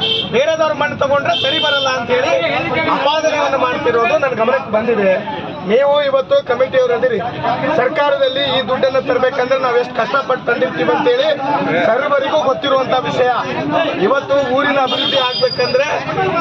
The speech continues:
ಏನು ನಾವು ಕಾಂಟ್ರಾಕ್ಟರಿಗೆ ನಾವು ಕೆಲಸವನ್ನ ಮಾಡ್ಕೋಬೇಕು. ಅವ್ರಿಗೆ ಹೇಳಿ ನಮಗೆ ಯಾವ ತರ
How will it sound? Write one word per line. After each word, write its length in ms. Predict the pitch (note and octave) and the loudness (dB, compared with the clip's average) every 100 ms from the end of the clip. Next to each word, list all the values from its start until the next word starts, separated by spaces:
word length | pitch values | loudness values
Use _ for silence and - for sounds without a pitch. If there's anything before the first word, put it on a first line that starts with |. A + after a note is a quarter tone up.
| F4 C5+ | 2 2
ಏನು 200 | D5+ - | 0 0
ನಾವು 180 | C4+ B3 A#3+ E4 C4 B3 B3 B3+ | 0 0 -2 -4 -2 -4 -6 -4
ಕಾಂಟ್ರಾಕ್ಟರಿಗೆ 960 | - C4 C4 C#4+ D4 D4 C4 C#4+ D4+ D4 D4 E4+ E4 | -2 -2 0 -2 -2 -2 0 0 0 0 0 0 0
ನಾವು 380 | E4 B3 C4+ C4 | 0 0 0 0
ಕೆಲಸವನ್ನ 500 | B3+ C#4+ D4 C#4 B3+ D#4+ | 0 0 0 0 2 0
ಮಾಡ್ಕೋಬೇಕು. 880 | C#4 C#4 C4+ A#3+ G3+ - A#3 F3 D3+ | 0 -2 -2 -2 -4 -6 0 2 2
ಅವ್ರಿಗೆ 260 | G3 A#3+ G#3 | 2 2 2
ಹೇಳಿ 380 | C4+ D#4+ C4 - - - D#3+ | 2 2 -2 -6 -10 -8 -2
ನಮಗೆ 240 | G#3 B3+ | 0 2
ಯಾವ 160 | B3 C#4+ | 2 0
ತರ 100 | C#4+ | 0